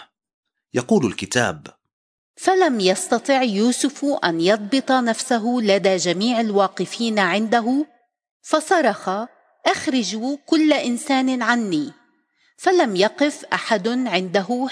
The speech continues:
Speaker 2: حين عرف يوسف إخوته بنفسه، فأطلق صوته بالبكاء،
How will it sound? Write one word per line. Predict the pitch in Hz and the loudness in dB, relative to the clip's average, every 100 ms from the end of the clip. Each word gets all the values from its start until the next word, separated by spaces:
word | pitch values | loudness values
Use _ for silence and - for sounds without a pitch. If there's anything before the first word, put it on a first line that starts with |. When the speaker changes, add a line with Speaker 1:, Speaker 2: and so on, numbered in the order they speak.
| - | -4
Speaker 2:
حين | 185 175 | -2 0
عرف | 156 175 254 269 262 285 | 2 2 2 0 0 2
يوسف | 254 208 226 262 - 254 262 262 - | 2 2 0 0 0 -2 -2 -4 -4
إخوته | 190 - 202 208 208 196 196 | -6 0 0 2 0 0 -2
بنفسه، | 196 233 220 - 160 151 139 - _ _ _ _ _ - - _ | -2 -2 -2 -4 -8 -8 -12 -16 _ _ _ _ _ -20 -20 _
فأطلق | - - 381 330 330 294 277 | -4 -2 0 0 2 2 0
صوته | - 262 254 - 226 226 220 | 2 0 0 -2 -2 -2 -2
بالبكاء، | 226 233 240 - 185 151 | -2 -2 -4 -2 0 0